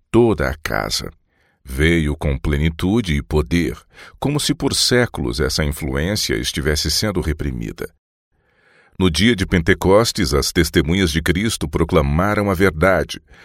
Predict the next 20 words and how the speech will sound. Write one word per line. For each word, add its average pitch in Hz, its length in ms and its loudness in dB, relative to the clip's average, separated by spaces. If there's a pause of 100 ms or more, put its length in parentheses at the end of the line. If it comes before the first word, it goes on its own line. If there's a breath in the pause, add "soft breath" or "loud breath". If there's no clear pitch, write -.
(160 loud breath)
contando 104 500 4
às 76 160 2
pessoas 85 500 0
as 78 180 4
maravilhosas 78 840 2
boas 73 320 2
novas 82 460 2
da 71 100 2
salvação 90 840 0 (100)
por 67 220 -2
meio 95 440 2
de 87 140 -4
Cristo. - 560 -4 (800 soft breath)
Como 73 240 2
uma 80 160 4
espada 98 640 0
flamejante 82 800 0
de 76 120 -2
dois 82 380 0
gumes, - 560 -4